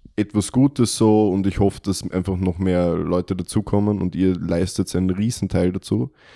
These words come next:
Also schaut an euch beide, weil die Hocken, die ihr da reinsteckt, ist nicht, ähm, normal. Ja, also das ist schon, da ist schon Passion dahinter. Und ich find das sehr wichtig, dass es sowas gibt. Und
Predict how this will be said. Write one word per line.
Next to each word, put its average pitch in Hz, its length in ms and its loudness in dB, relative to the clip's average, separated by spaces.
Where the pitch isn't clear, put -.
Also 92 160 0
schaut 92 240 4
an 95 140 4
euch 87 260 0
beide, 95 420 4
weil 92 140 4
die 85 220 0
Hocken, 101 300 0
die 98 80 2
ihr 95 100 4
da 92 80 2
reinsteckt, 90 720 -2
ist - 420 -6
nicht, 98 720 -2
ähm, 92 340 -2
normal. 90 560 2
Ja, 90 160 2
also 92 260 0
das 92 200 -2
ist 95 100 0
schon, 98 420 0
da 90 120 0
ist 92 140 2
schon 95 160 -2
Passion 101 360 0
dahinter. 90 460 0
Und 92 160 -2
ich 85 100 -2
find 98 180 -4
das 95 200 -2
sehr 95 180 4
wichtig, 98 280 -2
dass 85 160 -4
es 92 120 -2
sowas 92 280 2
gibt. - 400 -4
Und 92 480 4